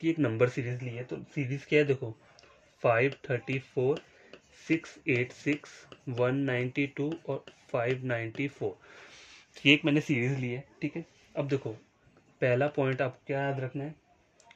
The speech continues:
देखो, पहला जैसे ये वाला रख लो आप, ये जो पहला डिजिट है ना, ये वाला, ये जो पहली वाली टर्म बोल सकते हैं हम इसे। तो नंबर क्या है मेरे पास, here number, number is, number क्या मेरे पास फ़ाइव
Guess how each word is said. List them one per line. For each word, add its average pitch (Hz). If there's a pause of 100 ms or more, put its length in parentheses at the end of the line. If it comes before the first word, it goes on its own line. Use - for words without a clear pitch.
देखो, 127
पहला 120
जैसे 131
ये 120
वाला 117
रख 110
लो 104
आप, 95 (380)
ये 127
जो 135
पहला 127
डिजिट 127
है 123
ना, 143
ये 160
वाला, 110
ये 143
जो 156
पहली 123
वाली 139
टर्म 135
बोल 123
सकते 117
हैं 110
हम 107
इसे। 110 (1000)
तो 160
नंबर 139
क्या 160
है 151
मेरे 131
पास, - (140)
here 123 (760)
number, 117 (2250)
number 123
is, 143
number 135
क्या 156
मेरे 143
पास 156
फ़ाइव 131